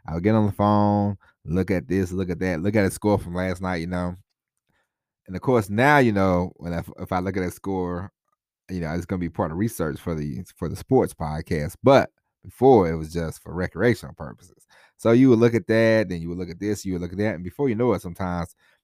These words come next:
thirty minutes, an hour. I mean, sometimes I've sat in bed for two hours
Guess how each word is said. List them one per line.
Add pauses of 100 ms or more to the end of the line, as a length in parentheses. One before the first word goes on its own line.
(140)
thirty
minutes,
an
hour.
I
mean,
sometimes
I've
sat
in
bed
for
two
hours